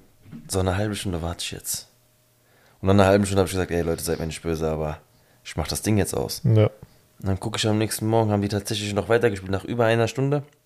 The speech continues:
Speaker 2: Hm.
Speaker 1: Äh, Respekt, wer da noch wach geblieben ist und geguckt hat. Ich hab dann keinen Bock mehr gehabt, weil ich
Speaker 2: Ja.
Speaker 1: am nächsten Morgen wieder früh raus und, ähm, ja, ist dann schade. Dann ist man schon so lange wach.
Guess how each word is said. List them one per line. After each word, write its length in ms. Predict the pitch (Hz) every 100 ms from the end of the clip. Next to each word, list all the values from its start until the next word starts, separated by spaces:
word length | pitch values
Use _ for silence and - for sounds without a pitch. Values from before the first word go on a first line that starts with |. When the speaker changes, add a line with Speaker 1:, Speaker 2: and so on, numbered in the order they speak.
| -
Speaker 2:
Hm. 240 | 147 127 127 _ _ -
Speaker 1:
Äh, 60 |
Respekt, 520 | 95 92 98 - 117 -
wer 60 | 104
da 80 |
noch 160 | 107 98
wach 120 | 117
geblieben 360 | - 107 110 110
ist 120 | 104
und 100 | 107
geguckt 280 | 101 123 -
hat. 220 | 120 - - _ - - - - _ _ _ -
Ich 260 | 98 87
hab 140 | 95 -
dann 100 | 87
keinen 160 | 92 80
Bock 160 | 85
mehr 120 | 87
gehabt, 340 | 67 62 - - -
weil 140 | 87
ich 40 | 113
Speaker 2:
Ja. 60 | 110
Speaker 1:
am 80 |
nächsten 260 | 107 104 107
Morgen 260 | 107 107 104
wieder 180 | 104
früh 260 | 104 - 107
raus 440 | 104 117 113 - _ _ - _ _ -
und, 560 | 95 95 92 92 85
ähm, 340 | 92 90 87 82 _ _ _ _ - - _ -
ja, 120 | 123
ist 120 | -
dann 100 | 117
schade. 480 | - 101 113 104 78 - -
Dann 240 | - 101 90 - _ -
ist 180 | 113 135
man 100 | 113
schon 220 | 123 120
so 100 | 117
lange 280 | 120 120 117
wach. 300 | 127 -